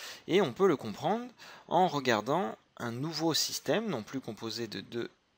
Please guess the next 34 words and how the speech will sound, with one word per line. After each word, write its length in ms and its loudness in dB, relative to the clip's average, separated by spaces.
masses 300 -2
indépendantes, 580 -6
mais 220 -6
un 100 2
seul 240 0
système 600 -2
qui 440 -6
réunit, 840 -2
eh 80 -4
bien, 360 -2
nos 220 -4
deux 120 -4
masses. 480 -6
En 100 -8
effet, 220 2
si 120 0
on 60 -2
se 80 -4
pose 220 -2
la 80 2
question, 320 -4
quelle 180 0
est 160 4
l'accélération, 800 -2
eh 60 -6
bien, 160 0
de 80 -6
ce 220 -6
nouveau 320 -2
système 500 -2
composé 640 -6
des 140 0
deux 100 2
masses 540 6